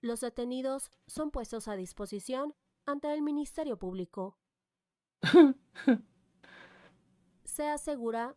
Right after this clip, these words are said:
Speaker 1: el vehículo involucrado.
Speaker 2: Órale, tortas, todo tuyo. Todos
Speaker 1: Todas
Speaker 2: tuyos,
Speaker 1: las
Speaker 2: mira.
Speaker 1: cámaras del C cinco están sujetas a mantenimientos preventivo y correctivo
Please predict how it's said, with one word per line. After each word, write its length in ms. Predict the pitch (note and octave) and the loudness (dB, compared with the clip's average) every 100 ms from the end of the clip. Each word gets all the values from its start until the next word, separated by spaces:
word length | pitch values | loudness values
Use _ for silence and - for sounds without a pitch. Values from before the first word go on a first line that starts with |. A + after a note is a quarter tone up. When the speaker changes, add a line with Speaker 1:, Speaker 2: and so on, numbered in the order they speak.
| - | -8
Speaker 1:
el 160 | A3 | -4
vehículo 540 | A3 A#3+ B3+ A3 F#3+ F#3 | -4 -4 -6 -4 -4 -4
involucrado. 760 | F#3 F#3 F3+ G3 F3+ F3+ F3+ _ _ _ _ _ _ _ _ _ _ - - _ | -4 -4 -6 -6 -6 -6 -8 _ _ _ _ _ _ _ _ _ _ -20 -20 _
Speaker 2:
Órale, 360 | F3 F#3 E3 D#3+ | 12 12 12 12
tortas, 460 | E3+ D#3+ E3 D#3 | 12 12 12 10
todo 320 | - A#3 G3+ F#3+ | 12 12 12 12
tuyo. 760 | G#3+ G#3 G3+ D#3+ C#3+ B2+ B2 - _ _ _ _ _ _ - | 12 12 12 12 12 10 2 -10 _ _ _ _ _ _ 12
Todos 280 | B3 A#3 | 12 12
Speaker 1:
Todas 80 | - | 12
Speaker 2:
tuyos, 240 | A#3+ A3+ G3 | 12 12 12
Speaker 1:
las 60 | |
Speaker 2:
mira. 140 | G3 G3+ | 10 8
Speaker 1:
cámaras 240 | G#3 G#3 | 6 0
del 140 | F#3+ F3 | -6 -6
C 160 | G#3+ | -6
cinco 500 | - F#3+ F#3+ G#3+ G#3+ - - | -4 -6 -4 -6 -6 -8 -10
están 300 | C#4 D4+ D#4 | -8 -6 -6
sujetas 500 | F4 D4+ B3 A#3 A3+ | -6 -8 -8 -8 -8
a 40 | |
mantenimientos 720 | G#3 G3 G3+ G3+ G#3 G#3 A#3 - | -8 -6 -6 -4 -4 -4 -6 -8
preventivo 680 | G3 F#3+ F#3+ A3 A3 A#3 | -6 -6 -6 -8 -4 -2
y 100 | A3 | -4
correctivo 800 | G#3 F#3+ F#3+ F#3 A#3+ B3 C4+ C#4+ | -4 -8 -8 -8 -8 -6 -6 -6